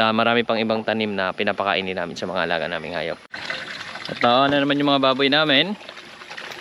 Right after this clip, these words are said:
Ayan, makain naman sila nitong kangkong, pinagsamang mais, darak, may konting feeds din. Oh, so yan yung binibigay natin ngayon. Oh, napakalakas kumain. At brown na brown sila dahil nga sila yung nagaligo.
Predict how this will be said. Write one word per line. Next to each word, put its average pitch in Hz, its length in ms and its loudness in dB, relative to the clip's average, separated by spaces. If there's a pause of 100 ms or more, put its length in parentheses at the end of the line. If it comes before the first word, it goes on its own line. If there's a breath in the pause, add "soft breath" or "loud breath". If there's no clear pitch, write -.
(200)
Ayan, 104 240 0
makain 104 340 2
naman 110 220 -2
sila 110 180 2
nitong 110 380 0
kangkong, 156 720 2
pinagsamang 131 480 2
mais, 131 560 0
darak, 135 420 4
may 123 140 -2
konting 113 320 -4
feeds 117 260 -4
din. 165 380 2 (800)
Oh, 107 80 -8
so - 100 0
yan 110 160 4
yung 113 80 2
binibigay 113 300 2
natin 107 320 0
ngayon. 110 260 2 (4000)
Oh, 107 240 0
napakalakas 113 640 2
kumain. 107 320 4
At 104 160 0
brown 135 240 4
na 139 80 2
brown 127 240 4
sila 113 320 0
dahil 110 160 0
nga 113 80 4
sila 120 240 4
yung 117 80 2
nagaligo. 117 640 2